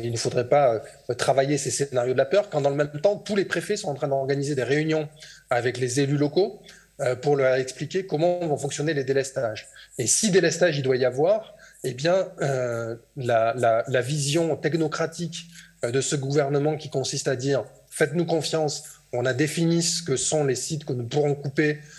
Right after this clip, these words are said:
euh, et nous allons bien gérer cela », de mon point de vue, euh, n'est pas acceptable, euh, dans la, la façon dont elle est, euh, la réponse est amenée,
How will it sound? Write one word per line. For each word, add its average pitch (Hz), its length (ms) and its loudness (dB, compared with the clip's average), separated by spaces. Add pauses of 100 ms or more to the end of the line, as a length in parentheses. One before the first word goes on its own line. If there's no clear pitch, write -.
(240)
euh, 113 320 -2
et 160 120 0
nous 160 280 2
allons 147 200 2
bien 135 240 0
gérer 123 240 -2
cela », 160 400 -2 (280)
de 131 220 0
mon 139 220 2
point 139 260 0
de 135 60 0
vue, 190 380 0
euh, 127 140 -2
n'est 127 200 -2
pas 160 240 0
acceptable, 170 720 0 (360)
euh, 117 400 -4
dans 120 200 2
la, 117 320 4
la 113 120 -2
façon 135 320 0
dont 120 220 0
elle 117 160 0
est, 117 260 0 (100)
euh, 123 540 -2
la 123 120 2
réponse 135 400 2
est 120 120 2
amenée, 160 380 2